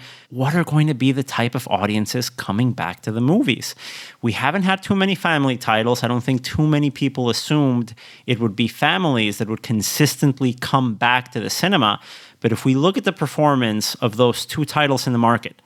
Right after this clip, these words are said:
The War with Grandpa and Croods: A New Age, these are titles that are bringing family audiences back again and again and again. I'm going to be very curious what happens with a day and date release of Raya and the Last Dragon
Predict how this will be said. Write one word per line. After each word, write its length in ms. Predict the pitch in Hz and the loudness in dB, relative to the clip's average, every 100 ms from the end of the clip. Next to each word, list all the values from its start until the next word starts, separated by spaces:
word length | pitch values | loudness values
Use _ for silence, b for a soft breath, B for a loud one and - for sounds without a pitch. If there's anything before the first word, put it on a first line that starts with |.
| _ | _
The 100 | 117 | -2
War 240 | 113 139 | 2 2
with 200 | 151 - | 2 0
Grandpa 640 | 135 127 123 - 113 101 - | 0 2 0 2 2 2 0
and 220 | 120 117 | -2 -2
Croods: 380 | - 143 147 - | 0 0 2 0
A 40 | |
New 280 | 131 127 120 | 2 2 2
Age, 500 | 127 117 92 98 - B B B B _ | 2 2 -2 -8 -10 B B B B _
these 440 | - 127 127 165 | -10 2 4 4
are 60 | 190 | 0
titles 460 | - 135 131 127 123 | 0 0 2 -2 -2
that 200 | 127 113 | -2 0
are 100 | 110 | 0
bringing 420 | - 127 131 135 | 0 2 2 2
family 380 | 131 123 131 123 | 0 0 2 4
audiences 560 | 107 107 107 - 110 | 4 2 -4 -4 -6
back 300 | - 107 107 | 0 0 2
again 400 | 107 95 107 113 - | -2 0 0 0 -6
and 140 | 104 107 | -6 -6
again 260 | 101 101 | -4 -6
and 100 | 101 | -4
again. 380 | 98 123 120 113 B B B - | -2 2 2 0 B B B -6
I'm 100 | 120 | -2
going 160 | 139 127 | 2 0
to 40 | |
be 160 | 110 123 | 2 0
very 460 | 104 131 156 180 | 0 0 2 0
curious 680 | 170 - 185 185 143 113 - | -2 -2 0 2 2 2 0
what 140 | 123 | -2
happens 600 | 120 170 190 139 110 104 - | 0 0 0 2 0 -2 -2
with 180 | 120 117 | -2 0
a 40 | |
day 240 | 104 117 127 | -2 0 2
and 180 | 143 110 | 0 0
date 300 | 139 165 - | 0 -2 0
release 560 | 113 107 107 - - - | 0 2 -2 -6 -10 -2
of 220 | 123 123 | -2 0
Raya 400 | 117 117 131 135 | 0 2 2 2
and 200 | 127 120 | 0 -2
the 60 | 110 | 0
Last 400 | 110 110 - 110 | 2 2 0 -6
Dragon 540 | 123 131 165 127 113 | 0 0 2 0 -2